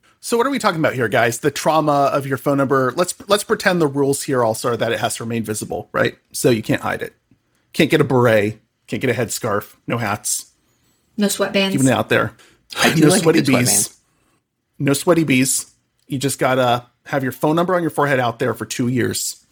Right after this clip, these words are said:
Speaker 2: Yeah, it's incredibly unideal. Like,
Speaker 1: Worse for you than
Speaker 2: I
Speaker 1: us. I feel like as a woman,
Speaker 3: Well,
Speaker 1: it's
Speaker 3: I was
Speaker 1: so
Speaker 3: gonna
Speaker 1: much
Speaker 3: say, I'm married. I just feel like it would, I would have to get a really nice gift for my wife. I'm not out there. It's not gonna affect my dating. You know, I can work from home now, just keep my Zoom camera off. Uh, I can just basically isolate myself.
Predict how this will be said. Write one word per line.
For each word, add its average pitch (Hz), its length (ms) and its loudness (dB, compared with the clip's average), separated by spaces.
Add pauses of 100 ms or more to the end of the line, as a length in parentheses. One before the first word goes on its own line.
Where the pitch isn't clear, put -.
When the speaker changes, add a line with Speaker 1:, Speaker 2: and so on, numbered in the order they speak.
(260)
Speaker 2:
Yeah, 254 160 2
it's 233 100 0
incredibly 320 520 -2
unideal. 190 720 -2
Like, 202 260 -2
Speaker 1:
Worse 196 260 2
for 190 120 4
you 160 220 4
than 127 160 2
Speaker 2:
I 147 140 4
Speaker 1:
us. - 180 -4
I 143 140 2
feel 151 140 0
like 156 140 2
as 151 120 -2
a 139 60 4
woman, 123 640 0 (580)
Speaker 3:
Well, 135 180 2
Speaker 1:
it's 127 80 6
Speaker 3:
I 131 40 4
was 117 100 2
Speaker 1:
so 175 60 2
Speaker 3:
gonna 151 80 4
Speaker 1:
much 127 80 2
Speaker 3:
say, 123 300 0 (260)
I'm 127 200 2
married. 104 500 2
I - 40 -12
just - 160 -10
feel 127 120 0
like 110 180 0
it 107 40 0
would, 98 200 -6 (200)
I 107 100 0
would 123 80 2
have 139 120 0
to 143 60 2
get 120 160 0
a 113 60 2
really 101 300 0
nice 92 200 -2
gift - 180 -4
for - 120 -10
my 87 120 0
wife. 87 320 -4
I'm 107 140 0
not 117 140 2
out 107 200 0
there. 95 200 2
It's 98 120 -10
not 104 60 0
gonna 104 120 0
affect 104 220 -4
my 104 120 0
dating. 92 420 -2 (340)
You 101 120 -4
know, 92 360 -2
I 101 100 -2
can 104 340 -2
work 107 180 -2
from 107 140 -4
home 98 240 -4
now, 98 220 0
just 98 180 -6
keep 101 160 -6
my 98 140 -2
Zoom 95 220 -4
camera 95 340 0
off. 90 340 0
Uh, 92 180 0
I 95 80 2
can 107 160 -4
just 101 160 -4
basically 98 340 -2
isolate 95 380 -2
myself. 85 520 -4